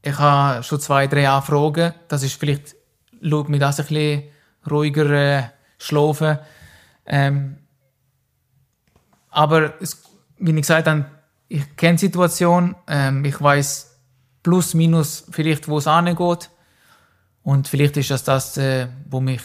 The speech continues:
wo mich wirklich ein bisschen runterholt und mich ein bisschen ruhiger los-, äh, lässt, lässt schlafen. Ähm, und jetzt habe ich eben mit, mit, mit der Familie ein bisschen Unterstützung, äh, mit meiner Tochter, mit meiner Frau, wo ein bisschen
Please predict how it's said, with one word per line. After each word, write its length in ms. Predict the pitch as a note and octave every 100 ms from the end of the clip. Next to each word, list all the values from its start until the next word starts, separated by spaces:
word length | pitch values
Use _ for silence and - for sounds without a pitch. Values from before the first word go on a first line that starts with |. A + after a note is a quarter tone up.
| -
wo 140 | C3
mich 120 | C3 C#3
wirklich 240 | C3+ C3
ein 80 | A#2
bisschen 160 | C3 B2
runterholt 560 | C3 B2+ B2+ C3 B2+
und 80 | B2+
mich 100 | B2
ein 40 | B2+
bisschen 180 | B2
ruhiger 340 | B2 C#3 C3 C3
los-, 380 | B2+ C3 B2+ -
äh, 120 | C3+ A#2+
lässt, 240 | B2 B2+
lässt 140 | B2 -
schlafen. 380 | C3+ C3 C3+ - _ _ _ _ _ _ _ -
Ähm, 520 | B2 B2 B2 B2 B2+ -
und 220 | G3+ C3+
jetzt 160 | B2+ C3+
habe 140 | C3
ich 60 | B2+
eben 260 | B2+ A#2+ - _ _ _ _ _ _ _ _ -
mit, 380 | C#3 - -
mit, 300 | - C3 -
mit 160 | C3 C3+
der 80 | C3+
Familie 360 | C3 C3+ C#3
ein 20 | C3
bisschen 180 | C3
Unterstützung, 640 | C3+ C3+ - B2+ - C3+ C3 -
äh, 280 | B2+ B2 B2+ B2+ _ _ _ _ -
mit 120 | C3+
meiner 280 | C3 C3 C3
Tochter, 300 | B2+ - C3
mit 140 | B2+
meiner 100 | B2+
Frau, 460 | B2+ B2 B2 C3 -
wo 360 | C#3 B2+ B2+
ein 80 | A#2+
bisschen 320 | B2+ B2+ B2